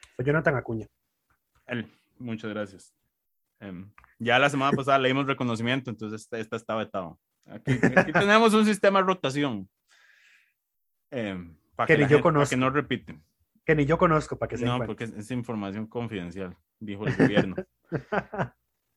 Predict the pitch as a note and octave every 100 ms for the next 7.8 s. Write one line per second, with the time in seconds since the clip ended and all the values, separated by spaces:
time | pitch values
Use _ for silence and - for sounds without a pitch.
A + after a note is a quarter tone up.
0 | - F#3+ F#3+ F#3 E3+ C#3+ - G#2+ - A#3
1 | G3+ C3 F#3 D#3+ B2 B2 D3+ D#3 D#3 D3
2 | - D3 A2+ A2 D3+ G3 G#3+ E3+ F3 G3+
3 | G3 E3 - A2+ - D#3 D3+ C#3 C3+ C#3+
4 | C3+ B2+ A#2+ A#2 G#2+ A2+ A2+ _ C3 -
5 | A#2 G#2+ B2 A#2+ A#2 A2+ D#3 E3+ C#3 A2+
6 | - A2+ G#2+ - A3+ A3+ E3+ E3+ - F3
7 | F3 F3+ E3 F#3 D3+ D3 D#3+ -